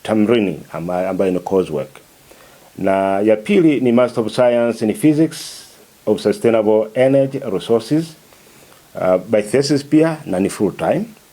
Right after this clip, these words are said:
Ziko hizo mbili na yenyewe haina tamrin ambayo ni coursework.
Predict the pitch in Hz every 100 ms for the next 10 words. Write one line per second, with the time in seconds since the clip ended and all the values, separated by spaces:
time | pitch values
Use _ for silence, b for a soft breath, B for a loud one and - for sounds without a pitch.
0 | _ b b b 82 87 101 92 87 85
1 | 98 127 147 160 - - - 95 95 107
2 | 110 107 110 107 - _ _ - 92 104
3 | 104 104 104 - _ 95 95 95 98 78
4 | 69 - 87 85 87 90 85 82 85 73
5 | 69